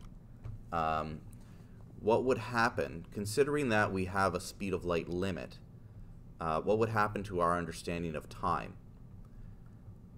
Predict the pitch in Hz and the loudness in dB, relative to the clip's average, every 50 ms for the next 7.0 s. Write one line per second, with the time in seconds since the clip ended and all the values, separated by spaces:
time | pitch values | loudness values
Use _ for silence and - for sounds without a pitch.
0 | - - - - - - 117 104 107 151 165 190 208 180 147 - 127 110 107 - | -14 -14 -14 -2 4 4 4 6 4 4 4 6 6 4 4 2 0 2 4 6
1 | 120 110 110 104 104 - - - 95 87 85 73 73 71 - 80 76 - - - | 8 8 8 6 4 0 0 2 2 2 2 2 -2 -2 0 0 0 0 -2 -6
2 | - - - - 85 80 - - - 92 92 87 87 85 85 85 85 - - - | -14 -8 -4 -2 0 0 -2 -2 0 0 2 2 4 2 2 2 0 -2 -4 -2
3 | 82 78 76 76 78 78 - - - - - - - - 78 78 76 73 71 69 | -2 0 0 -2 -4 -8 -10 -14 -16 -16 -16 -14 -12 -8 -6 -4 -4 -4 -6 -6
4 | 69 - - - - - - - - - - - - - - - - - - - | -10 -12 -14 -16 -16 -16 -14 -14 -14 -14 -12 -12 -14 -14 -14 -14 -14 -14 -14 -14
5 | - - - - - - - - - - - - - - - - - - - - | -14 -14 -16 -14 -16 -16 -16 -16 -16 -16 -16 -16 -16 -16 -18 -18 -16 -16 -16 -16
6 | - - - - - - - - 104 95 92 - - 90 71 65 62 50 - | -16 -16 -16 -16 -16 -10 -2 2 2 2 2 0 -4 -4 -2 -4 -6 -8 -10